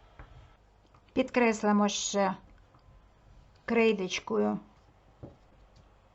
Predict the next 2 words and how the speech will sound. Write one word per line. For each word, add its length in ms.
контури 680
хобота, 720